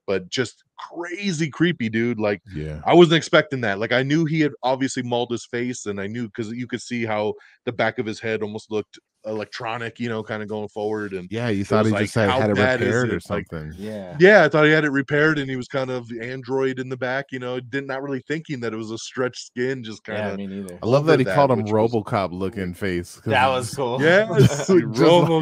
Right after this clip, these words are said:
Speaker 1: RoboCop
Speaker 2: RoboCop.
Speaker 1: looking.
Speaker 2: Yeah.
Speaker 1: It's awesome.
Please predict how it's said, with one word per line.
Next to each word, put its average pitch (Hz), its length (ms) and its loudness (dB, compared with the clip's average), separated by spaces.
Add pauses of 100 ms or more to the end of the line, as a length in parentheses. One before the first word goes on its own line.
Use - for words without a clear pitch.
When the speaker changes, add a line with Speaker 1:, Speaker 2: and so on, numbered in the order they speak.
Speaker 1:
RoboCop 139 300 2
Speaker 2:
RoboCop. - 60 -4
Speaker 1:
looking. 160 420 -2 (880)
Speaker 2:
Yeah. 95 320 -12 (360)
Speaker 1:
It's 127 180 -4
awesome. 98 460 -6